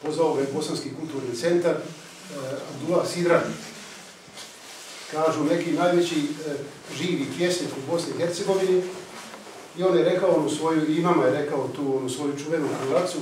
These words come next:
kaže: „Ja ljude volim, ali ih ne podnosim.” E sad, šta iz toga možemo <clears throat> izvući pitanje? Ja sam izvukao sljedeće. Mi zemlju volimo,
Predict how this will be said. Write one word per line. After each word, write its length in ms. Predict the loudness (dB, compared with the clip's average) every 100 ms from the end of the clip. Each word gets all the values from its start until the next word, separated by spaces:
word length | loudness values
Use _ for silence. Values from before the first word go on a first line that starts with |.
| 0
kaže: 300 | 0 2 4
„Ja 240 | 6 6
ljude 240 | 4 2 2
volim, 320 | 4 4 4 0 -4 -8 -14 -16 -16 -18 -18 -20 -20 -20 -20 -20 -8 2
ali 240 | 4 6
ih 80 | 4
ne 120 | 2
podnosim.” 440 | 4 4 4 0 -6 -14 -18 -20 -20 -20 -20 -20 -20 -20 -20 -18 -16 -14 -14 -16 -14 -12 -12 -10 -4
E 40 |
sad, 120 | 0 0 -4 -10 -16 -18 -16 -12 -12 -4
šta 180 | 0 0
iz 140 | 0
toga 240 | -2 0 0
možemo 420 | -2 -2 -2 -4 -8 -10 -6
<clears throat> 1200 | -2 0 0 -4 -12 -16 -18 -20 -20 -20 -20 -10
izvući 440 | -4 0 0 0 -4
pitanje? 480 | 0 4 4 4 4
Ja 160 | 4
sam 200 | 4 2
izvukao 360 | 2 2 0 0
sljedeće. 460 | 0 0 0 -2 -6 -12 -16 -20 -20 -20 -16 -16 -12 -6
Mi 160 | -2
zemlju 340 | 4 4 6 4
volimo, 480 | 4 2 0 -2